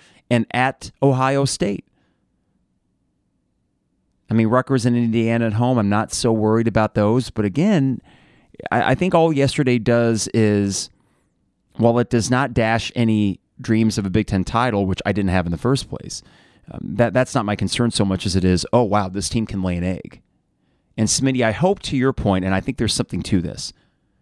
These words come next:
that that could be a one-off thing. This was the culmination of a really long two-week stretch, and there will be something valuable about getting away to Chrysler Center, where Illinois has had a lot of success recently.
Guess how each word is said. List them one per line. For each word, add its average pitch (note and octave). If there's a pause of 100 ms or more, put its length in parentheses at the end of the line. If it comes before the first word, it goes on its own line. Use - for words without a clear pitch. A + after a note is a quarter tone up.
(500)
that A2
that A#2
could A#2+
be A2
a G2
one-off F#2
thing. - (920)
This -
was A2
the -
culmination B2+
of G2
a G2
really A#2+ (220)
long G#2
two-week G2+
stretch, - (480)
and A2+
there G#2+
will A#2+
be B2
something G#2+
valuable F#2+
about F2
getting C3
away E2+ (320)
to F3
Chrysler G#2
Center, F2+
where F#2+
Illinois G#2+
has G#2
had A2
a G#2
lot F#2+
of D3
success -
recently. D#2